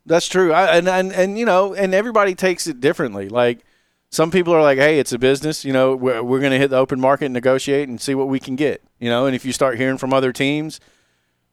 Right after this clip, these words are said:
"We're not gonna pay you, you know, sixteen million dollars a year," then you, you know, you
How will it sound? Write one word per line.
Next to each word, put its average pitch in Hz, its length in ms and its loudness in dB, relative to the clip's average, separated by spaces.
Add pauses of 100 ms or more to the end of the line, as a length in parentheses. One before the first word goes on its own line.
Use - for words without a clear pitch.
(180)
"We're 123 140 0
not 151 140 2
gonna 135 140 0
pay 139 200 2
you, 123 300 -4 (140)
you 131 160 -4
know, 117 60 -4
sixteen 131 400 -6
million 123 200 -2
dollars 117 300 0
a 107 40 -10
year," 156 260 -2
then 131 180 -4
you, 151 80 -8 (160)
you 139 100 -8
know, 131 180 -2
you 147 180 -6